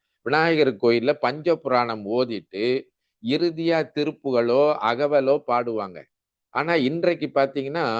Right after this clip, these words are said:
அந்த சூழலே மாறி இருக்கின்றது. சிவன் கோயில்ல கூட, தமிழ்நாட்டிலும் கூட பார்த்தீங்கன்னா, முதல்ல போய் விநாயகருக்கு ஒரு பாட்டு பாடிட்டு பிறகு பஞ்ச புராணம் ஓதுகின்ற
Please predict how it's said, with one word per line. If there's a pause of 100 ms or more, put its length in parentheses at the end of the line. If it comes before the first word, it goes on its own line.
(160)
அந்த (240)
சூழலே
மாறி
இருக்கின்றது. (720)
சிவன்
கோயில்ல
கூட, (280)
தமிழ்நாட்டிலும்
கூட (100)
பார்த்தீங்கன்னா, (520)
முதல்ல
போய்
விநாயகருக்கு
ஒரு
பாட்டு
பாடிட்டு (720)
பிறகு (360)
பஞ்ச
புராணம்
ஓதுகின்ற